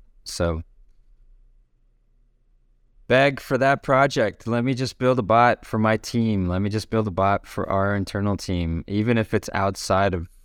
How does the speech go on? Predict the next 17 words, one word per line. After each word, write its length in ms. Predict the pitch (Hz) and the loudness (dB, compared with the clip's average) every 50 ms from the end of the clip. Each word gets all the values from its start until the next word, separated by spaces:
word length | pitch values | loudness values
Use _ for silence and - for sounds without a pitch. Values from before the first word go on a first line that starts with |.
| _ - | _ -8
you 80 | - 92 | -4 -4
know, 160 | 87 87 87 | -2 -2 -2
like, 180 | 87 90 87 - | -2 -4 -4 -2
hey, 180 | 110 104 101 | -2 0 0
let's 220 | 95 98 95 - - | 0 0 -2 -4 -4
just 180 | 107 92 - _ _ _ _ - - _ _ _ _ _ _ - - - _ - - - - _ _ _ _ - | -8 -8 -10 _ _ _ _ -20 -20 _ _ _ _ _ _ -20 -20 -20 _ -20 -20 -20 -20 _ _ _ _ -20
find 340 | - - 113 104 104 104 98 98 | -8 -2 0 0 2 2 2 2
out 220 | 98 98 98 95 | 2 2 2 2
if 180 | 95 87 - 98 | 0 0 0 0
our 180 | 90 87 85 _ _ _ _ _ _ - - - _ - _ - _ - - | 0 0 -2 _ _ _ _ _ _ -20 -20 -20 _ -20 _ -20 _ -18 -14
team 340 | - - 117 110 107 101 104 | -6 -2 0 0 2 2 0
has 240 | 104 101 92 90 | 0 -2 -2 -4
a 40 | 85 | -6
group 520 | 85 - - 98 95 95 95 87 - - - _ _ _ _ _ _ _ _ _ - - - | -10 -6 -4 -2 -2 -2 -2 -4 -6 -12 -20 _ _ _ _ _ _ _ _ _ -20 -12 -4
of 240 | - 95 92 87 87 | -2 0 0 0 -2
designers, 880 | - 104 90 87 104 98 95 101 98 98 98 95 95 92 - - - - - _ _ - - | -4 -6 -4 -2 0 0 0 0 0 0 0 -2 -2 -4 -6 -8 -12 -14 -14 _ _ -6 -4
architects, 920 | 95 92 - - - - - 95 90 - - - - - - - - | -4 -4 -2 -6 -8 -2 -2 -2 -2 -2 -6 -14 -14 -12 -14 -14 -16